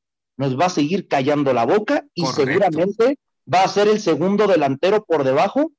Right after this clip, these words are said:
Speaker 1: solamente de Raúl Alonso Jiménez. Está demostrando tener una capacidad e inteligencia futbolística hablando por la cuestión de cómo se ha sabido habilitar con cada uno de sus compañeros que lo estuvieron complementando en la zona de ataque.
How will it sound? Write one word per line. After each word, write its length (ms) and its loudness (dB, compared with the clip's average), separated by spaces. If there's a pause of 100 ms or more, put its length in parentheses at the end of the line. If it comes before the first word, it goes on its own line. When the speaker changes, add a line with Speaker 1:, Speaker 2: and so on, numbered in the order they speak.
(440)
Speaker 1:
solamente 560 0
de 80 4
Raúl 260 2
Alonso 320 -2
Jiménez. 480 -10 (220)
Está 300 0
demostrando 720 2 (200)
tener 220 0
una 220 0
capacidad 600 0 (180)
e 120 2
inteligencia 1040 0 (240)
futbolística 720 -2
hablando 420 0 (400)
por 200 0
la 200 0
cuestión 500 0
de 200 -2
cómo 320 2
se 180 0
ha 60 2
sabido 420 -2
habilitar 580 0 (220)
con 220 -2
cada 260 2
uno 180 2
de 80 2
sus 200 -8
compañeros 540 0
que 80 -4
lo 80 2
estuvieron 340 0
complementando 680 -2
en 60 0
la 80 0
zona 240 -2
de 80 0
ataque. 420 -4